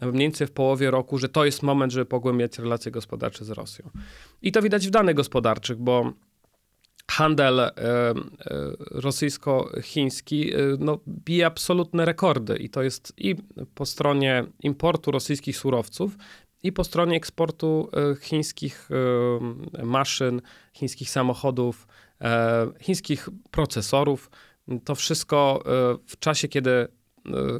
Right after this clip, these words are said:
handel Rosji z Zachodem załamywał się,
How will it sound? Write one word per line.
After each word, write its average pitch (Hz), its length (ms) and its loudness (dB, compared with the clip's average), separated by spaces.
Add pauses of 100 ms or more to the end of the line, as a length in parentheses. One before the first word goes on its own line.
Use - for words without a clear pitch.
(120)
handel 143 460 2
Rosji 139 360 0
z - 80 -6
Zachodem 127 520 0
załamywał 135 540 2
się, 156 240 0